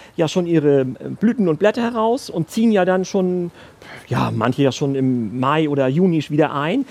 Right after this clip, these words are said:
Das heißt, die haben eine nur ganz, ganz kurze Zeit,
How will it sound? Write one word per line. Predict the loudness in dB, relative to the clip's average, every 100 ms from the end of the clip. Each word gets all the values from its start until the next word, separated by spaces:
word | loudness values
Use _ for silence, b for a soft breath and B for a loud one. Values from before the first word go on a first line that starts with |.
| B -6
Das | -2
heißt, | -2 0
die | 0
haben | 0 0
eine | 0 -4
nur | -4 -2 -4 B B -6
ganz, | -4 -2 -2
ganz | -4 -2
kurze | 0 0 -2 -8
Zeit, | -6 -4 -4